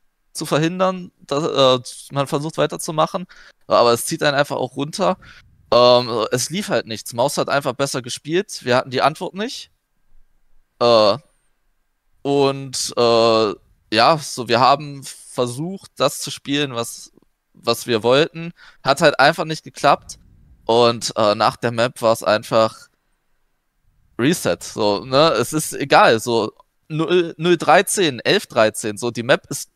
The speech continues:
gone. So, ob's knapp war oder nicht, ist in dem Fall egal. Äh, ich weiß noch, Capio damals, äh, hat dann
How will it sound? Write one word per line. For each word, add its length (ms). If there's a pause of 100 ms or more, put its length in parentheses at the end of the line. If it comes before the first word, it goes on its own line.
(100)
gone. 380
So, 220
ob's 300
knapp 260
war 100
oder 160
nicht, 200
ist 240
in 60
dem 160
Fall 200
egal. 380 (540)
Äh, 220
ich 100
weiß 180
noch, 160
Capio 340
damals, 680
äh, 120
hat 440
dann 400